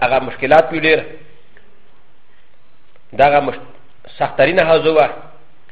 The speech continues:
د موسم په لحاظ بنده، د سفر په لحاظ بنده، د زاد و د توشې په لحاظ بنده، وسلې په لحاظ بنده، په داسې پیرا امتحان وه. منافقین یا څه ځان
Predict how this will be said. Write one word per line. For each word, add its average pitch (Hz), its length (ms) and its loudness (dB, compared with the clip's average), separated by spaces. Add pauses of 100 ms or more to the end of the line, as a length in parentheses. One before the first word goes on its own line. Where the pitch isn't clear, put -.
(800)
د - 40 -2
موسم 131 360 0
په 165 100 -2
لحاظ 143 300 4
بنده، 143 440 4
د 143 100 2 (100)
سفر 151 260 2
په 151 120 0
لحاظ 131 300 2
بنده، 131 400 4
د 123 220 -2
زاد 143 280 6
و 131 80 -2
د 123 140 -2
توشې 139 220 -4
په - 120 -4
لحاظ 131 280 4
بنده، 127 340 2
وسلې 127 320 0
په 156 60 0
لحاظ 156 180 4
بنده، 156 260 2 (1120)
په 117 80 -4
داسې 151 220 4
پیرا 151 300 6
امتحان 151 420 4
وه. 143 160 -2 (1080)
منافقین 143 680 -2
یا 131 240 2
څه 160 140 -6
ځان 147 220 2